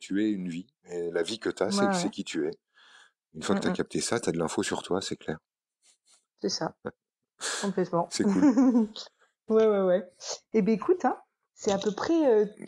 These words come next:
Speaker 2: tout, euh, tout ce que j'avais, euh, en tête comme sujet qui pourrait être, euh, éclairant.
Speaker 1: Eh ben, euh, merci, Johanna, alors.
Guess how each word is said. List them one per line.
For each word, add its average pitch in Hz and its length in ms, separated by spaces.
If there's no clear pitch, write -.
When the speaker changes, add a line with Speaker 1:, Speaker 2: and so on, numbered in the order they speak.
Speaker 2:
tout, 294 340
euh, 185 760
tout 254 140
ce - 220
que 208 160
j'avais, 196 560
euh, 185 240
en 180 340
tête 214 320
comme 185 180
sujet 190 380
qui 214 140
pourrait 185 240
être, 180 240
euh, 180 180
éclairant. 185 640
Speaker 1:
Eh 78 60
ben, 92 180
euh, 90 340
merci, 101 360
Johanna, 107 340
alors. 92 200